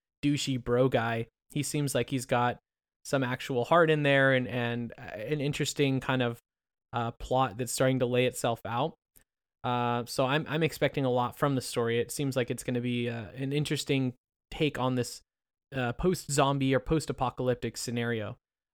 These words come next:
Uh, but it sounds like a lot of the early experiences that they had were just, like you were saying, really cheesy, really on the nose in terms of the writing. Uh, and, and Sony Bend decided they wanted to rewrite that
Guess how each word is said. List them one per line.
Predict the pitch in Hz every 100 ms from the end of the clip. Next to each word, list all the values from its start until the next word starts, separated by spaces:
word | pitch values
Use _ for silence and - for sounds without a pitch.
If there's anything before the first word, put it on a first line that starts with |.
| -
Uh, | 123 120
but | 127 127
it | 127
sounds | 156 156 156
like | 139
a | 135
lot | 135
of | 139
the | 131
early | - 151 147
experiences | 131 - - 131 139 139 123
that | 127
they | 127
had | 123 127 131 127 _ _ -
were | 139
just, | 135 - - -
like | 143 135 135
you | 131
were | 123
saying, | 120 - 131 135 120 _ _
really | 139 170 160
cheesy, | - 180 165 170 165 160 _ _
really | 143 160 160 151
on | 135 143
the | 151
nose | 139 131 127 143 -
in | 135
terms | 147 139
of | 131
the | 123
writing. | 120 123 139 165 - _ _ -
Uh, | 123 120 120
and, | 135 131
and | 135 135 123 _ - -
Sony | - 156 147
Bend | 131 135 135
decided | 127 - 131 127
they | 123 127
wanted | 123 131 120
to | - 131 120
rewrite | 151 156 147 143
that | 135 131